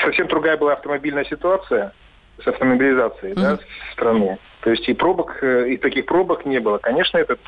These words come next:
Speaker 1: э, норматив ненормальный. Но, а, проблема тут состоит в том, что, э, как, каким образом финансируется, организовано финансирование нашей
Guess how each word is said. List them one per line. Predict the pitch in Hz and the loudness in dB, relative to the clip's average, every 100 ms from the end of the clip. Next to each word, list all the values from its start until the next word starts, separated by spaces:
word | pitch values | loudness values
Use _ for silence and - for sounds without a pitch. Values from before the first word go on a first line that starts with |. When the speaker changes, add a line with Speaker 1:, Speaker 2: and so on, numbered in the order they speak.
| - | 2
Speaker 1:
э, | 120 120 117 | 4 4 2
норматив | - 123 131 - 269 - - - - - | 0 0 0 -2 -4 -6 -20 -20 -20 -4
ненормальный. | 127 151 143 131 123 107 98 90 - _ - - - | 2 2 2 0 0 -2 -4 -14 -20 _ -20 -20 -10
Но, | 135 160 - - | 0 2 2 0
а, | 160 143 143 | 2 2 2
проблема | 156 156 214 202 | -2 0 0 0
тут | 165 143 - 139 - | 0 -4 -6 -8 -4
состоит | 143 - 147 147 | -2 2 0 0
в | |
том, | - 196 | -2 0
что, | - - 147 131 113 143 135 131 127 | 0 0 2 2 0 2 4 4 4
э, | 123 | 2
как, | 151 | -2
каким | - 147 175 | -4 -2 0
образом | 170 147 143 | 2 2 0
финансируется, | - 156 156 220 202 151 - 123 117 117 - | 2 0 0 2 4 2 2 2 0 -2 -4
организовано | 139 139 135 147 143 | 0 2 2 2 2
финансирование | 147 151 170 196 151 127 | 0 0 2 2 2 2
нашей | 120 117 - 110 | 0 0 0 0